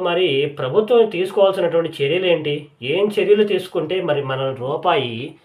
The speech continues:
స్టేబుల్ అయ్యి మళ్ళీ కంట్రోల్ వచ్చి మన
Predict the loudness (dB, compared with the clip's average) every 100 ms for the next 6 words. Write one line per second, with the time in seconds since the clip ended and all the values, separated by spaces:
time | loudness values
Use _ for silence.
0 | _ -14 -4 -2 0 0 0 -2 -6 -10
1 | _ -10 -8 -4 -4 -4 -6 -4 -2 -2
2 | -4 -8 -6 -6